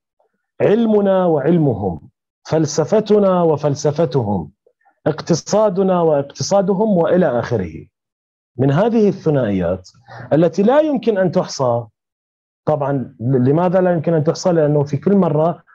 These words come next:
أنت عندك مفهوم جديد يضاف لها، كل مرة يجينا مفهوم جديد من مؤسسة العلم العالمية، يوجد من هو يضع مفهوماً جديداً في مواجهة هذا المفهوم.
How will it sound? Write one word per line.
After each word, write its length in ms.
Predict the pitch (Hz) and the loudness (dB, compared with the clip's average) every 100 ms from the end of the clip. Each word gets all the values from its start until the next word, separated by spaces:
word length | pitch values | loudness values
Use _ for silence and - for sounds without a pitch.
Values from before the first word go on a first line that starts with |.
| _ 139 | _ -4
أنت 160 | 139 | 0
عندك 280 | 147 151 143 | 0 0 0
مفهوم 280 | 143 175 175 | -2 0 0
جديد 400 | 127 147 151 117 | 2 2 2 2
يضاف 380 | 131 139 151 120 | -2 0 -2 -2
لها، 300 | 110 90 - _ _ _ - | -6 -6 -12 _ _ _ -2
كل 120 | 202 | 2
مرة 220 | 202 190 | 2 2
يجينا 320 | 180 151 180 | 2 2 2
مفهوم 360 | 165 147 165 160 | 0 -2 0 0
جديد 320 | 131 135 143 | 0 0 2
من 200 | 139 127 - - - | 2 0 -4 -8 0
مؤسسة 540 | 151 208 - 190 185 180 | 2 2 0 -2 0 0
العلم 280 | 151 143 | 0 2
العالمية، 680 | 135 120 123 117 120 135 147 - _ | 2 0 0 0 0 0 -2 -8 _
يوجد 420 | 160 190 151 147 127 | 2 2 2 -2 -2
من 200 | 139 120 | -4 -2
هو 420 | 156 151 170 175 _ _ _ - | 0 0 -2 -6 _ _ _ -6
يضع 520 | 117 131 170 160 147 | 0 2 0 -2 -4
مفهوماً 460 | 139 135 - 180 170 | -4 -4 -2 0 0
جديداً 480 | 151 156 160 151 147 | 0 0 0 0 -2
في 140 | 127 | -4
مواجهة 380 | 135 135 123 120 | 0 0 0 -4
هذا 160 | 117 101 | -4 -4
المفهوم. 360 | 92 92 - | -6 -10 -20